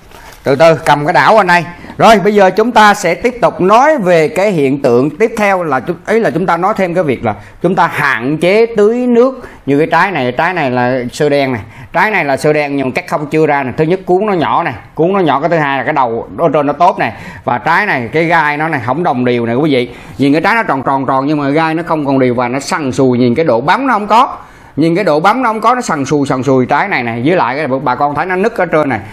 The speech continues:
nó có một cái kẽ hở ngay cái cuống này, mọi người thấy không? Đó, trái này rất là dễ bị sơ đen nha quý vị anh chị các bạn nha.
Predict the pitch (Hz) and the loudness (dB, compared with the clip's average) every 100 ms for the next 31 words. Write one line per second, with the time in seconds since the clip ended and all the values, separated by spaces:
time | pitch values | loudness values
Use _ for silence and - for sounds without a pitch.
0 | - - 175 202 170 170 170 120 156 123 | -10 -6 -2 0 0 -2 -2 -2 0 0
1 | 156 175 160 156 180 233 160 143 135 120 | 0 -2 -2 0 0 2 0 0 0 0
2 | 147 175 - - - - - 120 135 147 | 0 -2 -4 -18 -20 -18 -4 0 2 2
3 | 156 160 160 160 156 147 139 139 151 143 | 4 4 4 4 2 0 0 0 -2 -2
4 | 123 165 139 110 104 113 139 139 101 101 | -2 0 -2 0 2 2 2 0 0 0
5 | 107 - 135 127 123 117 156 160 113 - | -2 -2 2 2 2 2 2 2 0 -12
6 | - - - - 147 139 170 123 123 127 | -20 -20 -16 -4 -2 0 0 0 2 0
7 | 147 139 135 170 | 2 0 0 0